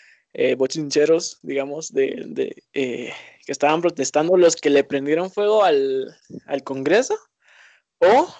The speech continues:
como hemos estado hablando con mi familia últimamente, es que a lo mejor es un implantado del gobierno, dude, porque así les dieron básicamente como que un, un, una,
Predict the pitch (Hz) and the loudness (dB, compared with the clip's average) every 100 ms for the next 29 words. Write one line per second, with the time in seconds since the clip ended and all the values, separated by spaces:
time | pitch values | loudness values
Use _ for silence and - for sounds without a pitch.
0 | _ 143 139 143 160 156 - 147 143 151 | _ -4 -2 0 -2 -4 0 4 4 2
1 | 160 160 151 127 131 131 131 151 127 123 | 0 0 -4 -6 -4 -4 -6 -12 -12 -12
2 | - 143 139 - 135 131 139 135 127 143 | -8 -6 -6 -4 -4 0 0 0 -4 0
3 | 143 143 - 143 - 143 143 143 139 127 | 0 0 -4 -6 -8 -10 -10 -8 -6 -4
4 | 131 135 143 135 131 135 123 123 170 170 | -2 4 4 4 -2 -6 0 0 0 -4
5 | 113 117 - 127 139 127 - 156 - _ | -6 -8 -8 -10 -8 -8 -6 -8 -8 _
6 | - - _ - 143 131 151 151 151 156 | -20 -20 _ -4 -2 2 2 2 2 -4
7 | 156 139 135 135 151 147 131 131 131 123 | -4 -4 -4 -6 -6 -6 -6 -8 -10 -10
8 | - - - _ _ 143 139 147 147 131 | -10 -14 -20 _ _ -10 -8 -6 -8 -12
9 | 110 _ _ _ _ _ _ _ _ _ | -16 _ _ _ _ _ _ _ _ _
10 | _ 147 160 156 160 165 170 156 139 127 | _ -8 -6 -4 -2 0 2 0 -2 -4
11 | - - | -8 -12